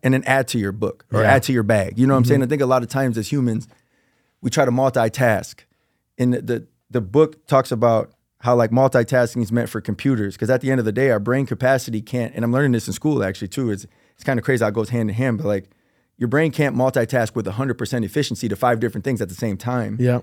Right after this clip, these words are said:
Speaker 1: It's gonna give twenty percent, and because you know you're giving a hundred percent effort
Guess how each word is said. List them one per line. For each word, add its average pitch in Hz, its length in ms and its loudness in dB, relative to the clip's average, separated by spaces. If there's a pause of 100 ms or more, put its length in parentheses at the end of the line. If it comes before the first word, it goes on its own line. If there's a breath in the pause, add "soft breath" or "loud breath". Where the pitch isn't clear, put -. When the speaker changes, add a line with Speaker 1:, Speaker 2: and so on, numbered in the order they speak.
Speaker 1:
It's 120 180 -2
gonna 139 160 0
give 123 140 0
twenty 185 220 0
percent, 107 480 -4
and 113 100 0
because 117 320 0
you 143 120 0
know 139 160 2
you're 120 120 2
giving 151 380 2
a 117 60 -2
hundred 117 320 -2
percent 104 320 -4
effort 117 340 -2